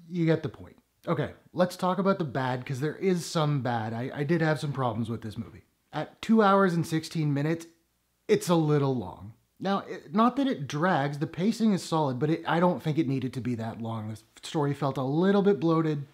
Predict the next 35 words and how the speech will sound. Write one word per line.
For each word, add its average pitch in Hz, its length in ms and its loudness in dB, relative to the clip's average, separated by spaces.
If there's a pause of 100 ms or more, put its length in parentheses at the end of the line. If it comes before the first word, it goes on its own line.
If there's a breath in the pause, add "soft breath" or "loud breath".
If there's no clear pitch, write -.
maybe 131 200 -4
a 123 40 -2
few 196 460 4
too 190 180 2
many 160 240 6
characters 147 540 -2
and 127 140 -4
too 147 100 -4
many 135 220 0
plot 127 340 -4
lines 127 400 -2
jumping 123 320 -4
around, 117 460 -4
and 110 240 -6
I, 113 200 -8
I 190 180 0
think 208 200 4
the 196 80 6
movie 165 280 6
would 151 180 2
have 135 140 -2
been 139 380 0
a 87 60 -10
little 135 200 -4
bit 131 120 -4
better 165 260 0
had 165 200 0
you 143 60 -2
shaved 135 400 -2
maybe 127 240 0
fifteen 117 480 -4
minutes 107 260 -8
off 87 220 -14
of - 80 -20
it. - 100 -20